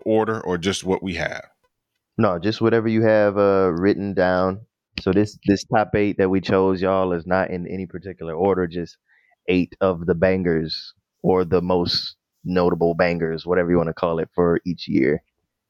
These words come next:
Speaker 2: And, uh, go ahead and list those for us.
Speaker 1: Here we go. Juvenile, four hundred Degrees, Outkast, Quimini, and then, uh, Capital Punishment, Big Pun,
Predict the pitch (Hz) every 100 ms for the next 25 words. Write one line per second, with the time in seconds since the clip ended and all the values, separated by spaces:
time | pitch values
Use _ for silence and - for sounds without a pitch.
0 | _ - 80 80 78 78 76 76 76 92
1 | _ _ _ _ _ 87 95 95 90 85
2 | - 76 - - - 123 127 _ _ _
3 | _ _ _ _ - 90 101 92 78 -
4 | - 76 101 127 117 104 82 67 - -
5 | 107 113 107 98 95 90 107 92 71 -
6 | - _ _ _ _ _ - 98 104 -
7 | 113 90 73 90 _ _ _ - 127 104
8 | 87 85 85 _ _ _ _ _ 104 101
9 | 95 92 92 90 87 85 82 80 82 -
10 | _ _ _ _ _ _ - 104 104 101
11 | 90 131 120 110 113 107 - _ - 90
12 | - 123 113 110 107